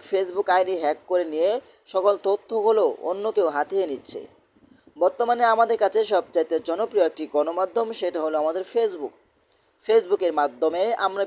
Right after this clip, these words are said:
বিভিন্ন জায়গায় খবর আদান প্রদান করে থাকি এবং personally এবং unpersonally আমরা কথা বলে থাকি। এখন যদি আপনার Facebook মেসেঞ্জারটি অন্য কেউ হ্যাক করে নিয়ে যায়,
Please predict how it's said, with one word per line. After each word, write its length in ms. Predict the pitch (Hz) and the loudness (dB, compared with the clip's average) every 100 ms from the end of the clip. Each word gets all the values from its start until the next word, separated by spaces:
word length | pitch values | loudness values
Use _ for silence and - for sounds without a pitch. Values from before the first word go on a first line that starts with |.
| 170 | -4
বিভিন্ন 260 | 214 226 233 214 | -4 -2 -2 2
জায়গায় 300 | 220 214 160 - | 2 2 -2 -2
খবর 220 | 170 185 202 | -2 2 2
আদান 160 | 165 165 160 | 2 -2 -2
প্রদান 220 | 196 190 180 | -4 -4 0
করে 140 | 226 214 | 0 0
থাকি 240 | 151 120 - _ _ _ _ - | -4 -10 -16 _ _ _ _ -4
এবং 140 | 151 175 170 | -2 -2 0
personally 560 | 170 196 220 208 208 214 170 | 0 2 2 0 2 0 0
এবং 120 | 156 165 - 202 | -2 -4 -2 -2
unpersonally 640 | 226 233 208 226 220 170 139 | 0 -2 -2 -2 -2 -2 -4
আমরা 160 | 151 165 190 | -6 -4 -4
কথা 180 | 185 180 | -2 -2
বলে 140 | 220 214 | -2 -2
থাকি। 200 | 160 123 - _ _ _ _ _ - 175 | -6 -12 -18 _ _ _ _ _ 0 2
এখন 180 | 226 226 208 | 2 2 2
যদি 140 | 202 185 | 4 4
আপনার 220 | 190 190 - | 2 -6 -2
Facebook 380 | 175 160 175 - 156 | -4 -4 -8 -8 -6
মেসেঞ্জারটি 680 | 160 214 220 202 196 - 190 220 - 185 | -4 -2 -2 0 -2 0 2 2 2 0
অন্য 160 | 220 226 208 | 0 -2 0
কেউ 120 | 160 143 | -2 0
হ্যাক 160 | 160 - - | -4 -2 -2
করে 160 | 151 143 | 0 0
নিয়ে 160 | 143 143 | -4 -2
যায়, 180 | 175 | -2